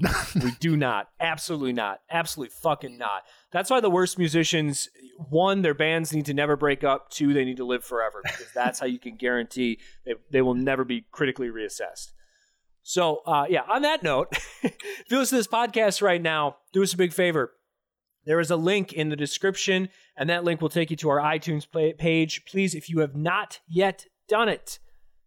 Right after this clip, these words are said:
Speaker 1: give us a five-star written review. Really, really helps out with our iTunes algorithm thingy.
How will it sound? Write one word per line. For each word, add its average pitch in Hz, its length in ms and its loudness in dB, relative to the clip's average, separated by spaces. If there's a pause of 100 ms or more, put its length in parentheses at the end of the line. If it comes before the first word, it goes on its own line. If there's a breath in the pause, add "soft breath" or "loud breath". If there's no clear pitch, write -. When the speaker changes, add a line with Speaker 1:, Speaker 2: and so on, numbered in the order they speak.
(140)
Speaker 1:
give 165 140 2
us 160 240 -2
a 143 240 4
five-star 175 640 0
written 156 240 0
review. 151 540 0 (100)
Really, 160 260 -2
really 156 220 -2
helps 147 300 -4
out 143 280 2 (360 soft breath)
with 135 240 0
our 127 340 2 (120)
iTunes 131 680 -6 (140)
algorithm 127 680 -2 (140)
thingy. 135 480 -2